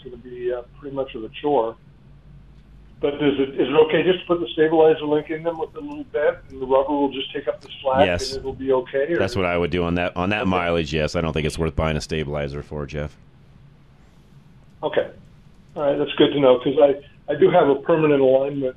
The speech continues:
Speaker 1: at a shop, and I'm gonna take it in next week and have them take a look and, uh, make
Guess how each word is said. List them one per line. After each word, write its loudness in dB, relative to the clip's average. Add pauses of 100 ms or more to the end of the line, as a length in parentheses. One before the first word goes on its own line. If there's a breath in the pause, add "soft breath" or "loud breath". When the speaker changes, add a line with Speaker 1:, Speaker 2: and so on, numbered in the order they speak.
(140)
Speaker 1:
at -14
a -12
shop, 2
and -10
I'm -6
gonna -2 (100)
take -14
it -6
in -2
next -4
week -8 (580)
and -10
have 6
them 0
take 2
a 0
look 0 (760)
and, -4
uh, 2 (540)
make -8